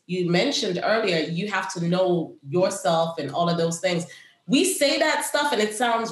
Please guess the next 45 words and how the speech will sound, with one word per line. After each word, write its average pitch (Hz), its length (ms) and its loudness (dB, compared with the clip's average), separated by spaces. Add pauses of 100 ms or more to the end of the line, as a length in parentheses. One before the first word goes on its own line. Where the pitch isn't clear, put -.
(120)
really 226 320 -4
cliched 233 520 -2
and 190 100 0
it 175 120 0
<laughs> - 0 -
sounds 175 720 -2
good, - 380 0 (260)
but 208 180 2
a 208 100 4 (100)
lot 220 320 2
of 180 160 0
us 180 340 2 (180)
do 262 280 6
not. 233 420 2 (140)
And 185 360 2 (500)
it's 285 240 2
been 277 180 4
an - 100 0
evolution 208 680 2
for 156 120 -4
me. 151 440 -2
And 180 160 2
I 254 200 2
am - 300 0
at 240 320 -4
a 175 80 -2
place 196 600 0 (280)
that 139 100 -6
I 143 200 -2
like 175 420 -2
me. - 260 -10 (680)
I 127 180 -6
like 208 560 0
who 311 220 4
I 226 120 4
am. 156 540 0 (380)
I 202 180 2
like 269 320 2
my 226 140 4 (120)
quirkiness. 165 760 0
I, 208 260 2
I 240 220 2
like 359 400 2
it. - 300 0
I 220 220 0